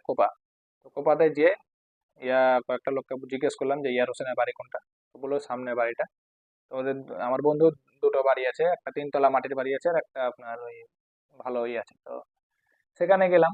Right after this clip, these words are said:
গিয়ে যাওয়ার পর বন্ধুর সাথে কথাবার্তা করলাম,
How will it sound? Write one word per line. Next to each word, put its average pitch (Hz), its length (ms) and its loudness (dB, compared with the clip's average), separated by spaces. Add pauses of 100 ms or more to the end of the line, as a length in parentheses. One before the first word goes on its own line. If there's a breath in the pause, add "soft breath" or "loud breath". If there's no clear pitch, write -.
(600)
গিয়ে 139 220 -2
যাওয়ার 139 320 4
পর 139 140 2 (560)
বন্ধুর 139 220 -4
সাথে 139 180 -4
কথাবার্তা 131 540 -2 (100)
করলাম, 127 280 -6